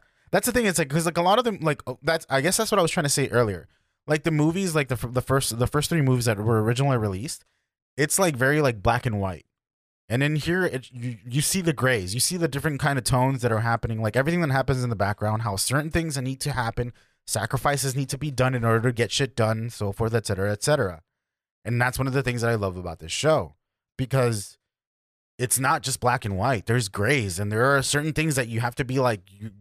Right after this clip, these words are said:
you, you're, you have, like, it's war. You have to be able to make some sacrifice, and you have to be okay with making some sacrifices, just for the quote unquote greater good kind of deal.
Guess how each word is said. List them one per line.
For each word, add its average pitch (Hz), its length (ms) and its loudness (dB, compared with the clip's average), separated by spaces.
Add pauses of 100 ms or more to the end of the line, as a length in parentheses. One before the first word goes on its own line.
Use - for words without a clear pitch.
(120)
you, 117 400 0 (400)
you're, 101 260 -6
you 107 140 -6
have, 110 160 -8 (100)
like, 113 260 -8
it's 123 140 -2
war. 143 300 2
You 107 160 -4
have 139 180 -2
to 147 80 -6
be 139 120 0
able 143 120 2
to 131 60 2
make 131 160 0
some 131 140 -4
sacrifice, 117 480 -2
and 95 100 -6
you 101 60 0
have 131 120 0
to 131 80 -4
be 131 140 2
okay 185 300 2
with 170 120 2
making 139 220 -6
some 131 160 -10
sacrifices, 101 720 -10 (580)
just 139 200 2
for 135 120 2
the 120 200 0 (200)
quote 147 200 4
unquote 135 320 0
greater 107 280 2
good 120 500 0
kind 117 200 -2
of 87 80 -10
deal. 82 240 -18